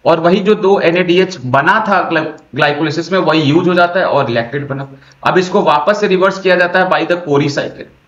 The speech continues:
अगर ये lactate जो है with the help of liver glucose में reverse हो जाए ठीक है, तो इसी cycle को आप क्या बोलते हैं? कोरी cycle। ठीक, ethanol pathway क्या कहता है कि ज्यादातर ये east में होता है, fermentation of ethanol,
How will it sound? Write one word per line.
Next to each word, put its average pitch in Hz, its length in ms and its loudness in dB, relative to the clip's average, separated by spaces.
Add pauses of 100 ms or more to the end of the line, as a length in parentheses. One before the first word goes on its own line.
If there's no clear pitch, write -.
(400)
अगर 165 260 0
ये 160 380 2
lactate 156 520 0
जो 165 140 2
है 156 200 2
with 156 180 -2
the 160 140 2
help 156 280 -2
of 135 140 -6
liver 147 380 0
glucose 151 400 -4
में 156 140 0
reverse 165 340 0
हो 143 80 -4
जाए - 200 -6 (580)
ठीक 165 120 4
है, 165 80 0
तो - 300 -2
इसी 180 320 2
cycle 185 340 -2
को 180 100 2
आप 180 180 2
क्या 214 120 2
बोलते 190 260 -2
हैं? - 140 -10 (580)
कोरी 160 140 2
cycle। 151 360 -8 (960)
ठीक, 214 160 2 (1080)
ethanol 208 400 2
pathway 196 380 0
क्या 185 120 2
कहता 160 300 -2
है 208 60 2
कि 214 120 -6
ज्यादातर 185 480 0
ये 175 360 0
east 190 340 -2
में 156 80 0
होता 107 280 -4
है, - 140 -16 (800)
fermentation 170 680 0
of - 100 -8
ethanol, 143 460 0